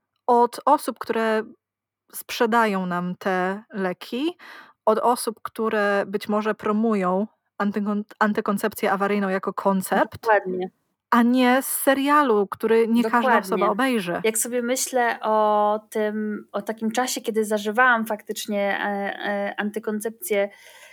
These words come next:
Speaker 2: e, hormonalną, ale też antykoncepcję awaryjną, e, i już byłam grubą osobą, to absolutnie nikt mi nic nie powiedział na ten temat. Były oczywiście ginekologiczne,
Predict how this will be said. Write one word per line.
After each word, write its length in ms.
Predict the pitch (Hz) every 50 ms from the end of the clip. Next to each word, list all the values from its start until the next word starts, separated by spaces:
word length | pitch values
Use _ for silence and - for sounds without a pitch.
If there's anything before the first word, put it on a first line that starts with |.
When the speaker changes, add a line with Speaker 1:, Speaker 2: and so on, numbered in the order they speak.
| - - _
Speaker 2:
e, 360 | - 208 202 202 202 202 208
hormonalną, 560 | 202 - - 214 214 214 220 226 226 226 220 -
ale 280 | - - 208 208 208 202
też 220 | - 208 196 -
antykoncepcję 1000 | - 208 202 202 202 202 196 - 208 202 202 - 208 208 _ - - 220 208 196 196
awaryjną, 800 | 196 196 214 208 202 202 196 190 185 185 180 190 214 262 285 294 - _ _ _ - - - _ _ _ _ _ _ -
e, 640 | 208 202 208 202 202 202 202 202 202 202 202 -
i 100 | - 202
już 200 | 214 214 202 196
byłam 260 | - 226 214 208 214 202
grubą 360 | 214 214 208 202 208 202 202
osobą, 540 | 214 214 - 214 190 185 196 214 226 226 220
to 100 | 226 214
absolutnie 600 | 226 226 - - 277 285 294 302 - 302 302 302
nikt 520 | 320 349 392 415 427 392 339 - - -
mi 140 | 254 247 233
nic 240 | 226 220 214 - -
nie 100 | 202 196
powiedział 520 | - 196 190 185 190 180 175 180 175 175
na 140 | 175 170 175
ten 240 | - 180 170 170 170
temat. 560 | - - 170 160 160 156 156 156 - - - _ _ - - - - -
Były 380 | 214 226 285 311 320 294 262 247
oczywiście 800 | 247 247 - 247 226 233 226 - - - 226 220 214 214 214 214 - - - - - _ _ 190
ginekologiczne, 1080 | 214 233 233 226 220 226 233 226 220 214 208 196 214 214 208 - - - 220 208 202